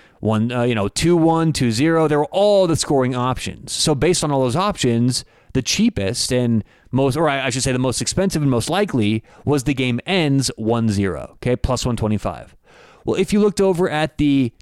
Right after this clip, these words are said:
total over-under for the game, that was a much different price. The over one and a half, which implied there would be one more goal scored, was minus two sixty-five. The under one and a half, uh, total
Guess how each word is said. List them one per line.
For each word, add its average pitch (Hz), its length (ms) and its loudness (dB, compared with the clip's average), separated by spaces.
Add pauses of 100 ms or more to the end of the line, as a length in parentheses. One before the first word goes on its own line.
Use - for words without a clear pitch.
(120)
total 180 480 2
over-under 165 600 4
for 156 140 -2
the 131 100 0
game, 101 520 -6 (580)
that 202 140 0
was 208 140 2
a 147 40 2
much 127 240 0
different 147 320 -2
price. - 480 -8 (260)
The 139 280 -2
over 175 400 2
one 139 220 2
and 127 120 -2
a 107 60 -2
half, 95 540 -8 (120)
which 139 200 -2
implied 139 320 0
there 135 100 0
would 135 100 2
be 127 100 2
one 123 220 2
more 113 200 0
goal 143 220 0
scored, 98 440 -4 (200)
was 123 180 -4
minus 143 460 -2
two 156 220 0
sixty-five. - 880 -4 (580)
The 135 260 -2
under 208 320 2
one 139 200 2
and 123 120 -2
a 110 40 -2
half, 113 240 -2
uh, 110 260 -6
total 113 540 -2